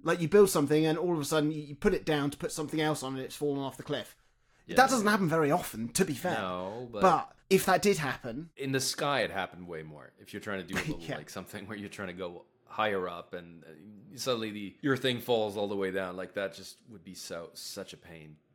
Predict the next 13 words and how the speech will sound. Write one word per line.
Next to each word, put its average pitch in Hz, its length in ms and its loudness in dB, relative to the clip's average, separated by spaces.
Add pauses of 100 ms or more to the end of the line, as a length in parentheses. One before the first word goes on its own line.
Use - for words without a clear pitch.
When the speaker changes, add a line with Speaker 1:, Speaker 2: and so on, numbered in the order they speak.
Speaker 2:
To 120 100 -10
go 113 240 0
back 117 320 -2
again 117 300 -2
to - 100 -10
Link 104 240 -8
to, 101 100 -16 (160)
Between 104 360 -12
Worlds, 104 340 -6
it's 117 200 -8
about 117 460 2 (380)
eliminating 120 720 -4
friction - 460 -10